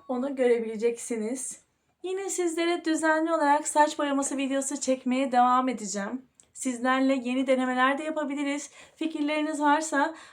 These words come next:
bana yorumlar bölümünden de iletebilirsiniz.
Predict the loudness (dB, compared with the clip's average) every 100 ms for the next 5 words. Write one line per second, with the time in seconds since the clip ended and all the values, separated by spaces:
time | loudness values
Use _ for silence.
0 | _ 2 2 2 0 2 4 4 4 2
1 | 2 2 4 2 2 0 0 0 0 0
2 | -2 -2 -2 -2 -2 -2 -2